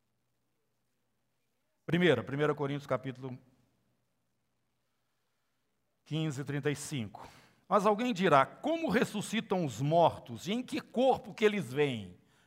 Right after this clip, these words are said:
Como é que vai ser isso?" Insensato. O que semeais não nasce se primeiro não morrer. Você pega uma semente, coloca ela no chão.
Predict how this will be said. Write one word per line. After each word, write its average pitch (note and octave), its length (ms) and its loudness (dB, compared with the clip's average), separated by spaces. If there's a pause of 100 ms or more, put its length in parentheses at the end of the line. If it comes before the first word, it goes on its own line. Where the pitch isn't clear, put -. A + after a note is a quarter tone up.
(120)
Como G3 160 -2
é B3+ 80 4
que - 140 -4
vai G3 160 6
ser - 160 2
isso?" F3+ 420 2 (580)
Insensato. - 800 2 (460)
O G#3 100 -10
que - 140 -12
semeais G3+ 720 4
não G#3+ 260 4
nasce F3+ 400 4
se - 180 -6
primeiro E3 480 0
não E3 140 2
morrer. C#3 520 -2 (1300)
Você - 160 -12
pega C3 240 0
uma C#3+ 60 -4
semente, F3 480 -2
coloca B2 360 -4
ela B2 120 0
no D3+ 120 -6
chão. E3 380 -2